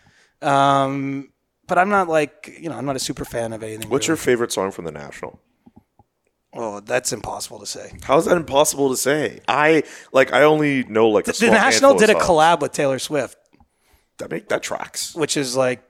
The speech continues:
Speaker 1: I actually really like that song. Um, I
Speaker 2: I
Speaker 1: don't
Speaker 2: li-,
Speaker 1: know. I,
Speaker 2: I
Speaker 1: I
Speaker 2: like,
Speaker 1: don't,
Speaker 2: I,
Speaker 1: I'm not kidding. I don't
Speaker 2: I
Speaker 1: have
Speaker 2: like
Speaker 1: one for
Speaker 2: Conversation sixteen by The National. That's a good song.
Speaker 1: It is. Uh, their whole, if, if you just listen to their discography, there's, there's,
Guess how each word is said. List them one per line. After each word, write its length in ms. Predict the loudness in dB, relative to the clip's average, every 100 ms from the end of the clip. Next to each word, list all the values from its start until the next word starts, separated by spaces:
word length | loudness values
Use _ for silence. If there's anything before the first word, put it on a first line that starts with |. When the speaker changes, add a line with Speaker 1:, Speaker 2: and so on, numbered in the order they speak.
| _ _ -14
Speaker 1:
I 60 |
actually 300 | -12 -12 -12
really 120 | -10 -10
like 200 | -12 -14
that 140 | -14
song. 400 | -12 -14 -16 -20 -4
Um, 1000 | 2 4 6 4 4 0 -4 -6 -8 -12 _ _ _ _ _ _ _ _ _ _ _ _ _ _ _ _ _ _ _ -8 2
I 80 |
Speaker 2:
I 40 | 4
Speaker 1:
don't 100 | 4
Speaker 2:
li-, 60 |
Speaker 1:
know. 60 | 4
I, 120 | 2
Speaker 2:
I 20 |
Speaker 1:
I 160 | 2 2
Speaker 2:
like, 100 | 4
Speaker 1:
don't, 160 | 4 4
Speaker 2:
I, 40 |
Speaker 1:
I'm 80 | 4
not 140 | 2
kidding. 280 | 2 0 2
I 80 | 4
don't 120 | 4
Speaker 2:
I 40 |
Speaker 1:
have 80 | 6
Speaker 2:
like 120 | 4 4
Speaker 1:
one 60 |
for 40 | 4
Speaker 2:
Conversation 680 | 4 4 2 0 -2 -4
sixteen 600 | -6 -8 -8 -10 -12 -16 -16
by 140 | -12 -12
The 100 | -12
National. 540 | -18 -18 -18 -18 -20 _ -20 _ -6
That's 220 | -4 -4
a 40 |
good 160 | -8 -10
song. 240 | -12 -16 -18 -4
Speaker 1:
It 80 |
is. 160 | -2 -2 -4 -8 -2
Uh, 100 | -2 -4 -20 _ _ _ _ _ _ -4
their 280 | 2 2
whole, 300 | 2 2 0
if, 160 | -2 -8 -10 -14
if 140 | -10
you 60 | -6
just 140 | -2
listen 220 | -2 0
to 100 | -2
their 160 | -2 -4
discography, 360 | -2 -2 -2 -4
there's, 220 | -6 -4
there's, 220 | -4 -4